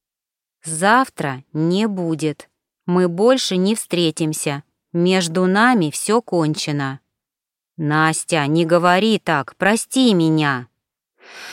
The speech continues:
«Всё, Игорь, уходи, прощай».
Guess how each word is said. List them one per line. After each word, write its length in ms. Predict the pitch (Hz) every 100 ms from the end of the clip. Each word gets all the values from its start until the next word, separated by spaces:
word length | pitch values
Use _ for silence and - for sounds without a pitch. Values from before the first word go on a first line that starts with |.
| - - - - _ _
«Всё, 440 | - - 254 247
Игорь, 540 | 196 214 214 165 156 151 _
уходи, 760 | 247 240 226 214 175 175 147 139 _ _
прощай». 800 | 185 202 208 - 170 139 127